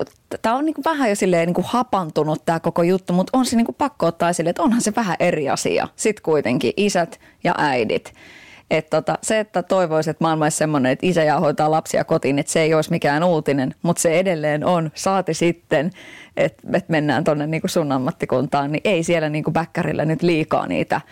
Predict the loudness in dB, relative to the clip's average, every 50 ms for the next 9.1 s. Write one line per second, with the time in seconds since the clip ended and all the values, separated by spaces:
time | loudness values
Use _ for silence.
0 | -20 -20 -20 -18 -18 -18 -10 -8 -4 -2 0 0 2 2 2 2 2 2 2 2
1 | 2 2 0 0 -2 -6 -6 _ -8 -4 -2 -2 -2 -2 -6 -6 -2 -2 -2 -2
2 | -2 -2 -2 -2 -2 -2 -4 -4 -4 -4 -4 -2 -2 0 0 0 0 0 0 0
3 | 0 2 2 2 0 0 -2 -2 -4 -4 -2 -2 -2 -2 -2 -4 -4 -6 _ _
4 | _ _ _ _ _ _ _ _ _ -18 -8 _ -2 -2 0 0 -2 -2 0 0
5 | 0 0 0 0 -2 -2 -2 -4 -4 -6 -8 -12 -20 -20 -20 -20 -20 -20 -20 _
6 | _ _ _ _ -4 0 0 0 2 0 -2 0 0 0 0 2 0 0 0 0
7 | 0 2 0 0 -2 -2 -4 -2 -2 -2 -4 -6 -6 -4 -4 -4 -4 -2 0 0
8 | 2 2 0 0 0 -2 -2 -2 -2 -2 -2 -2 -2 0 0 0 0 0 -2 -2
9 | -4 -4